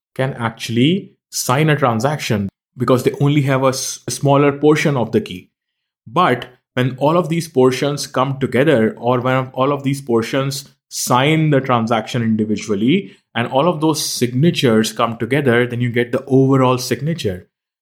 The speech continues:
which is only possible using multi-party compute. So basically, multi-party computes helps in creating signatures from portions of the keys and then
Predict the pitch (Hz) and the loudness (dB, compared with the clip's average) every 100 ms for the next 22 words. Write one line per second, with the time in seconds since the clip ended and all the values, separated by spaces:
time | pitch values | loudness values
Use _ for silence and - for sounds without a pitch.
0 | _ 131 143 151 135 - 135 131 135 113 | _ 0 2 2 0 2 0 4 4 2
1 | 110 - 117 113 110 127 127 107 107 117 | -2 0 -2 2 2 2 0 0 0 0
2 | 107 101 110 110 110 151 120 - _ _ | 0 -2 -4 -6 0 2 2 -6 _ _
3 | - - 165 104 - - _ _ _ 104 | -10 0 2 2 -2 -14 _ _ _ 0
4 | 160 196 156 123 131 123 123 147 135 139 | 2 2 2 2 4 2 0 0 -2 -2
5 | 131 113 143 156 127 - - - 143 180 | -2 -2 2 2 2 -2 -12 -4 0 0
6 | - - - 117 117 175 208 _ _ - | -2 -8 -4 -4 -2 -4 -8 _ _ -2
7 | 135 151 185 214 180 - 123 131 127 117 | 2 4 4 2 2 -2 0 0 0 2
8 | 107 139 - - _ - 135 139 139 147 | 2 2 0 -8 _ -2 0 0 2 4
9 | 147 - 175 175 143 131 127 107 117 170 | 4 2 0 0 -2 -2 -6 -4 -2 -2
10 | - - _ _ _ - 127 135 147 143 | -6 -14 _ _ _ -4 0 2 0 -2
11 | - | -10